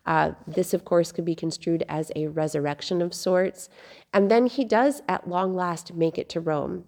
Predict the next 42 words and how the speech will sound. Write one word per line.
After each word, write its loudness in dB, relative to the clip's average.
So 2
check -4
that, 2
check -4
that 0
reading 0
out 0
as -2
we 2
move 4
into 0
our 0
content -4
today. -6
I 8
have 2
just 4
one 4
save 4
the 0
date 2
for -2
you. 2
Just -8
want 0
to -2
put 6
on 6
your 2
calendars 0
November 0
twentieth -2
here 2
at 0
church -2
if -10
you 0
had -2
intentions -2
on -2
being 4
here. 2